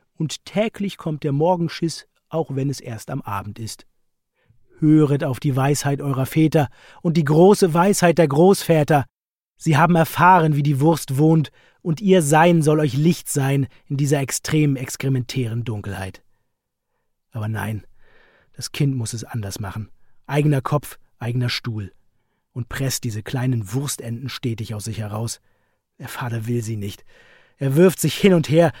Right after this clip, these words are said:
schreit und fuchtelt mit den Armen. Seine Abkommen schauen mit einer Mischung aus Interesse und Skepsis auf diese Schaustellung kindlichster Verzweiflung. „Warum sagst du nicht Bescheid?“,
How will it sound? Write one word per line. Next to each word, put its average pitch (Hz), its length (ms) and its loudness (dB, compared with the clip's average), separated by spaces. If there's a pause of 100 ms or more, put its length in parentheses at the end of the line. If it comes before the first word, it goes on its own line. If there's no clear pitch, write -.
schreit 170 400 2
und 147 120 0
fuchtelt 156 380 -2
mit 143 100 -2
den 143 100 -2
Armen. 165 360 2 (560)
Seine 165 260 2
Abkommen 170 420 2
schauen 170 400 4
mit 151 120 0
einer 143 160 0
Mischung 165 340 0
aus 151 240 -6
Interesse 190 540 -6
und 170 120 -4
Skepsis 147 560 -2
auf 131 140 -4
diese 139 220 -4
Schaustellung 147 680 -2
kindlichster 127 540 -6
Verzweiflung. 107 640 -10 (760)
„Warum 147 320 2
sagst - 420 2
du 233 80 6
nicht 196 160 4
Bescheid?“, 208 600 4